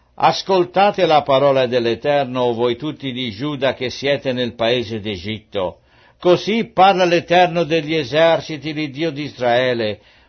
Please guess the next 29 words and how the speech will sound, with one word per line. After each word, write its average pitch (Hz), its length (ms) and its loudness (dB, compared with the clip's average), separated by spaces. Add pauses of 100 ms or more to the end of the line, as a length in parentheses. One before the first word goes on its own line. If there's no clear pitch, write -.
(160)
Voi 165 360 4
e 147 60 4
le 143 160 0
vostre 135 420 -2
mogli 143 580 -2
lo 127 180 -4
dite 151 360 -2
con 147 180 -2
la 139 120 4
vostra 127 440 0
bocca 175 440 0
e 147 60 2
lo 143 160 0
mettete 151 520 -4
ad 139 100 -4
effetto 180 640 -4
con 156 160 -4
le 143 120 -2
vostre 123 440 -4
mani. 110 500 -2 (520)
Voi 143 340 -2
dite: 131 600 -4
'Vogliamo 113 840 0
adempiere 110 680 -4
i 101 40 -4
voti 147 440 -2
che 123 120 -6
abbiamo 104 380 -4
fatti, 151 600 -4